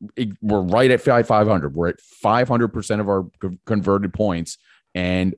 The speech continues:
we're right in the thick of it. Like, as, as crazy as that sounds, you're like the Eagles at two and five.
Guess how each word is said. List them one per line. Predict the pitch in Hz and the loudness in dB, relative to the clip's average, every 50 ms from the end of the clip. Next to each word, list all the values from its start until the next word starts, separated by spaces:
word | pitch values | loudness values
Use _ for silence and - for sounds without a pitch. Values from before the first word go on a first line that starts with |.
| _ - | _ -2
we're | 87 101 113 117 | 0 2 2 4
right | 110 139 180 | 4 4 2
in | 208 | 2
the | 202 175 | 0 0
thick | - 208 226 - | 2 2 2 2
of | 107 80 | 2 -2
it. | 76 64 62 73 | -4 -6 -6 -4
Like, | 92 95 92 | -2 -2 0
as, | 104 104 90 | 0 0 -2
as | 92 - 95 101 90 - | -2 -2 -2 -4 -4 -4
crazy | - - 135 160 160 165 151 143 | -2 0 0 2 2 0 0 -2
as | 131 135 | 0 0
that | 135 135 - | -2 -2 -2
sounds, | - 151 175 175 156 120 120 123 - _ _ _ _ - | -4 -6 -4 -4 -2 -4 -4 -6 -8 _ _ _ _ -6
you're | 113 127 143 | -4 -4 -2
like | 139 156 170 185 | 0 0 -2 -2
the | - 160 - 180 | -2 -4 -4 -2
Eagles | 208 214 202 175 143 143 | 0 4 4 4 4 2
at | 131 - | -2 -2
two | - 156 156 | 0 0 0
and | 160 147 135 | 0 -2 -2
five. | - 151 165 135 82 57 53 | -2 -2 -2 -4 -4 -8 -10